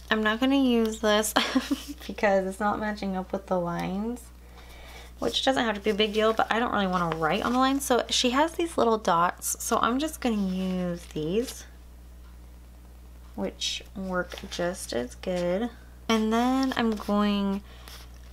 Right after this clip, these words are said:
well, yeah, I'm gonna use at least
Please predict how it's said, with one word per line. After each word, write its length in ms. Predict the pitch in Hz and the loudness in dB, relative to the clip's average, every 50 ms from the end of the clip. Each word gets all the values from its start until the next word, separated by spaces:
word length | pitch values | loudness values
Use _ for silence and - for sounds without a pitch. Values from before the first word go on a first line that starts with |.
| - - - - - - - | -20 -18 -18 -20 -16 -10 -6
well, 800 | 240 220 240 262 277 285 294 285 285 277 277 277 277 277 277 269 269 - - - - - - - - - - - - - - - - - - - - | -4 -2 0 0 0 2 2 0 0 0 0 0 -2 -2 -2 -4 -6 -10 -16 -20 -20 -20 -20 -20 -20 -20 -20 -20 -20 -18 -18 -18 -18 -16 -12 -6 -2
yeah, 220 | 185 170 151 - - | 0 0 0 0 0
I'm 140 | - 208 220 | 0 0 0
gonna 220 | 220 240 254 269 | 0 0 0 2
use 800 | 269 247 226 220 208 202 202 196 196 196 196 196 196 202 - - - - - - - - - - - - - - - - - - - - - - - - - - - - - - - - - - - - - - - - - - - - - - - - - - - - - - - - - - - - - - - - - - - - - - - - - - | 2 0 0 0 0 0 0 0 2 2 0 0 -2 -4 -6 -6 -8 -10 -12 -12 -12 -12 -14 -18 -18 -18 -18 -18 -14 -12 -12 -12 -12 -14 -20 -18 -18 -18 -18 -20 -20 -20 -18 -18 -20 -20 -20 -20 -20 -20 -20 -20 -20 -20 -20 -20 -18 -18 -18 -18 -18 -18 -18 -18 -18 -18 -18 -20 -20 -20 -20 -20 -20 -20 -20 -20 -20 -20 -20 -20 -18 -18 -18 -18 -18 -18 -14 -14
at 140 | 196 202 | -12 -10
least 280 | 208 214 226 233 - - | -10 -10 -10 -12 -14 -14